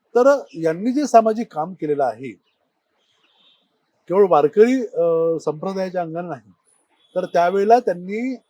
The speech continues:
अत्यंत महत्त्वाचं असं सामाजिक काम किंवा सामाजिक कार्य केलेलं आहे. अ, आपल्या वारकरी संप्रदायाच्या माध्यमातून, माध्यम तेच होतं, किंवा संत साहित्याच्या माध्यमातून त्यावर एक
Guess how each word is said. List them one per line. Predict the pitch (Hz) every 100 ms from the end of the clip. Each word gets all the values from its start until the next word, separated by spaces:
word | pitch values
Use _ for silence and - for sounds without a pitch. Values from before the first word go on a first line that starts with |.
| _ -
अत्यंत | - _ 220 247 247
महत्त्वाचं | 240 160 175 180 170 175
असं | 170
सामाजिक | 160 151 147 151 156 -
काम | 139 160
किंवा | 165 _ _ _ - 151
सामाजिक | 147 160 160 -
कार्य | 143 156
केलेलं | 165 147 131 120
आहे. | 117 123 98 _ _ _ _ _ _ _ -
अ, | 131 135 127 - _ - _ _ - - -
आपल्या | 123 147 147 151 135 117
वारकरी | 123 127 175 180
संप्रदायाच्या | 156 143 151 147
माध्यमातून, | 151 123 - 135 143 143 185 117
माध्यम | 139 220
तेच | 254 285
होतं, | 165 - - _ _ _ _ _ _ -
किंवा | 151 151
संत | 151 143
साहित्याच्या | 160 151 143 156 147
माध्यमातून | 117 127 139 165 123 _ _ _ _ _ _ -
त्यावर | 175 202
एक | 262